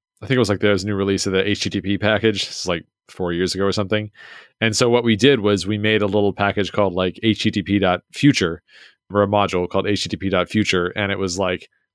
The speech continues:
had the new A P I, but, like, implemented in terms of the existing one. And so we would go through and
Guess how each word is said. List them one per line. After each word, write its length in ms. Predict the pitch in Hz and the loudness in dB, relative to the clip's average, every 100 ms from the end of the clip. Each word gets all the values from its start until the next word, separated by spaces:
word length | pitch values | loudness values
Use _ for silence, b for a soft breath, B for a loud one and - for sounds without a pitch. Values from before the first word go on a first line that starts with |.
| _ - | _ -4
had 260 | 120 120 | -2 0
the 80 | 107 | 0
new 240 | 107 117 | 2 4
A 140 | 120 113 | 6 4
P 200 | 117 110 | 4 2
I, 340 | 107 117 113 _ _ _ | 4 0 -2 _ _ _
but, 220 | 98 104 | -4 -4
like, 280 | 101 92 90 | 0 -2 -4
implemented 440 | 110 98 104 95 92 | -8 -8 -6 -6 -6
in 120 | 90 | -8
terms 280 | 104 95 98 | -8 -8 -8
of 80 | |
the 80 | 87 | -8
existing 400 | 85 87 - 113 | -8 -8 -6 -4
one. 160 | 117 123 | -2 -4
And 80 | 104 | -2
so 160 | 104 | -2
we 240 | 98 98 90 B B B B | -2 -4 -8 B B B B
would 160 | 123 110 | 0 4
go 160 | 127 | 2
through 460 | 117 214 185 120 110 | 2 2 4 4 2
and 520 | 107 104 98 95 90 | -2 -2 -2 -6 -12